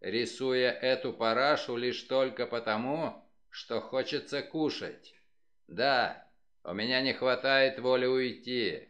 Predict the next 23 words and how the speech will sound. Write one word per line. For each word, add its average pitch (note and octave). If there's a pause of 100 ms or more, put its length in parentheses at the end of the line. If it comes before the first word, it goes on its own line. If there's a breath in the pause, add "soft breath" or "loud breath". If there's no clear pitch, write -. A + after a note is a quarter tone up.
(360)
Да, G#2+ (160)
у F2+
меня A#2
нет C#3
сил C#3
голодать. A#2+ (540)
Но E3+
ничего, A2 (560 soft breath)
я G2+
доведу G#2+
вас, A2+ (300)
и A2+
вы A#2+
сами C3+
вышвырнете B2+
меня B2
отсюда. G#2+ (500)
Я G2
буду A#2
называть A#2
его A#2
сэр A2+
Гарри, A2